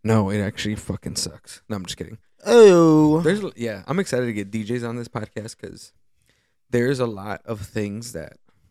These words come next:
Speaker 1: non-D Js need to be aware of in those spaces that D Js just don't like. Outside of request, outside of the whole fucking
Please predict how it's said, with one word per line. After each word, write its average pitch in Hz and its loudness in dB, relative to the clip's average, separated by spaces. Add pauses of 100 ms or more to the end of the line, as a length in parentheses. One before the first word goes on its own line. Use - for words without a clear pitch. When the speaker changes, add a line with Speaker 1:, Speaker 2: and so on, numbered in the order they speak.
(840)
Speaker 1:
non-D 117 -6
Js 127 -8 (140)
need - -14
to 113 -8
be 110 -2
aware 104 -4
of 139 -6
in 135 -12
those 139 -8
spaces - -12 (600)
that 107 -12
D 120 -8
Js 113 -10
just - -14
don't 95 -10
like. - -20
Outside 202 0
of 143 -2
request, 110 -4
outside 113 -6
of 113 -6
the 104 -8
whole - -10
fucking - -18